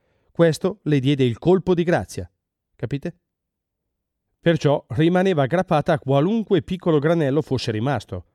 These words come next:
e a tutte le considerazioni contenute negli engram. Rimaneva aggrappata a tutte queste cose e non appena otteneva un po' più di heaviness, l'engram entrava in piena ristimolazione. Aveva importanza il genere di massa che le veniva fornita perché la gettasse a quegli engram?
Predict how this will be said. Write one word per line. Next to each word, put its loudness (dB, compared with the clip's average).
e 2
a 2
tutte -4
le 2
considerazioni -2
contenute -2
negli -2
engram. -4
Rimaneva 2
aggrappata 0
a -2
tutte -4
queste -4
cose -2
e -2
non -2
appena 0
otteneva 0
un 0
po' 0
più 2
di 0
heaviness, -2
l'engram 2
entrava 4
in 2
piena 0
ristimolazione. -4
Aveva 0
importanza 0
il 0
genere 0
di -2
massa 0
che -2
le 2
veniva 0
fornita -2
perché -2
la 0
gettasse -4
a -4
quegli -2
engram? -2